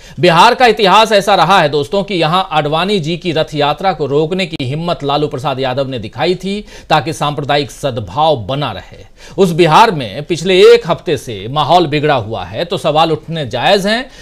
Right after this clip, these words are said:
कि ऐसा कौन होने दे रहा है और इसमें किसका फायदा हो रहा है। यही सवाल पश्चिम बंगाल को लेकर भी है,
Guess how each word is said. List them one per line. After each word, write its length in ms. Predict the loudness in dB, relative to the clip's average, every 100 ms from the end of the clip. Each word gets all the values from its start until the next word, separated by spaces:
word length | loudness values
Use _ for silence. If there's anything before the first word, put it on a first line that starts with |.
| -4
कि 80 | 4
ऐसा 280 | 4 4 0
कौन 420 | 0 2 4 4
होने 280 | 2 2 0
दे 120 | -2
रहा 240 | -6 -6 -6
है 300 | -4 -4 -6 0
और 200 | 6 6
इसमें 320 | 6 0 -6
किसका 320 | -4 -2 2 0
फायदा 380 | 2 2 4
हो 140 | 2 0
रहा 240 | -8 -14
है। 260 | -16 -20 -20 -12 2
यही 200 | 6 6
सवाल 300 | 6 4 4
पश्चिम 300 | 0 -2 -2
बंगाल 360 | 0 2 4 4
को 100 | 4
लेकर 280 | 4 4 0
भी 160 | 0
है, 260 | -2 -6